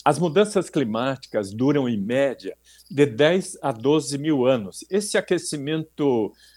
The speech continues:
que estamos vivendo, esse calor gostoso, às vezes nem tanto, né? <laughs> É,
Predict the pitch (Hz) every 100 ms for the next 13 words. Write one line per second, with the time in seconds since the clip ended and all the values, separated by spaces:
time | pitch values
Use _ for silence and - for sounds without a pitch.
0 | _ 160 - 143 135 110 110 92 139 139
1 | 107 95 110 107 - - 107 104 - -
2 | 143 127 185 165 117 123 - - 170 117
3 | 127 120 120 117 143 131 110 117 151 139
4 | - 151 214 - 101 127 - _ _ -
5 | - - - 117 - - - - - -
6 | 120 117 113 113 110 107